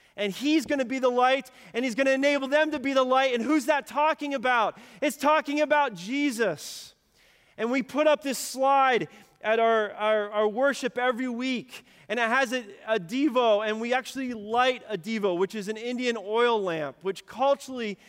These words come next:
it signifies that something important and spiritual is about to happen. And then we read this verse, which Jesus says in John chapter eight,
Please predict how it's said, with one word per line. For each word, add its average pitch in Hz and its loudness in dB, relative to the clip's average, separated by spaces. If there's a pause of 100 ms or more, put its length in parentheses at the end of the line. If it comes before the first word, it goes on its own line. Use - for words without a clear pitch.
(260)
it 214 -8
signifies 247 0
that 220 -6
something 277 -2 (260)
important 254 0
and 240 -4
spiritual 277 -4
is 208 -2
about 208 0
to 208 -8
happen. 185 -6 (480)
And 240 -4
then 320 4
we 302 0
read 277 2
this 302 0
verse, 254 4
which 214 -10
Jesus 262 -4
says 247 0
in 214 -4
John 247 0
chapter 214 -2
eight, 220 -2